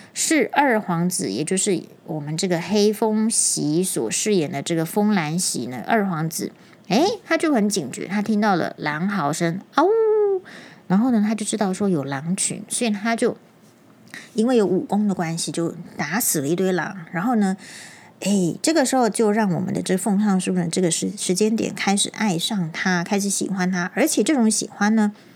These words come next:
是明白直接的，我可以作为你的政治资源，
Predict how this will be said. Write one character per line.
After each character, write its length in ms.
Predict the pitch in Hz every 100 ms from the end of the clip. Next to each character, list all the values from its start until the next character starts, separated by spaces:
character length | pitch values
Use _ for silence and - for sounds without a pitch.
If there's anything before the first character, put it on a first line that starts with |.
| - - -
是 180 | - 302
明 320 | 220 185 226
白 240 | 196 160
直 220 | 175 -
接 240 | 165 185 180
的， 180 | 170 -
我 240 | - 185
可 160 | - 359
以 240 | 247 - -
作 180 | - 302
为 180 | 202 180
你 220 | 208 196
的 240 | 214 135 -
政 360 | - 226 175
治 240 | 160 220 185
资 340 | - - 185
源， 260 | 185 160